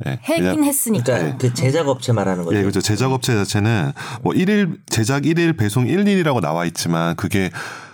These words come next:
Speaker 1: 뭐, 어느, 뭐, 여러 사정 때문에 늦어질 수도 있는 거잖아요. 근데 그게 늦어진 것 자체가 법적인 어떤 귀책 사유가 있는 건 아니니까.
Speaker 2: 음.
Speaker 1: 그래서 일 번은 그 공지기간보다 늦게 배송한 업체는 책임은 없는 것 같고요.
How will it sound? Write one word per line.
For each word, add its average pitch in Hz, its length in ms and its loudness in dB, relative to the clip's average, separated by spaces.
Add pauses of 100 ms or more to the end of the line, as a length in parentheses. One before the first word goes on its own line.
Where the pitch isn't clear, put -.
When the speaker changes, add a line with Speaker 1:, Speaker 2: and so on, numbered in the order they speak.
(300)
Speaker 1:
뭐, 80 420 0 (600)
어느, 120 220 2
뭐, 95 220 2
여러 117 160 2
사정 185 300 -2
때문에 190 220 0
늦어질 117 260 2
수도 - 160 -2
있는 87 160 2
거잖아요. 80 300 0
근데 90 120 2
그게 113 220 0
늦어진 147 340 2
것 139 100 0
자체가 107 380 -2
법적인 98 640 0
어떤 73 360 -2
귀책 123 460 -2
사유가 113 260 2
있는 80 160 2
건 101 100 2
아니니까. 123 520 -2
Speaker 2:
음. 165 320 0 (140)
Speaker 1:
그래서 - 180 -2
일 113 160 2
번은 139 380 2 (300)
그 85 200 0
공지기간보다 131 680 2
늦게 120 200 -2
배송한 120 240 2
업체는 120 540 0
책임은 143 340 2
없는 160 240 0
것 92 80 0
같고요. 92 400 -2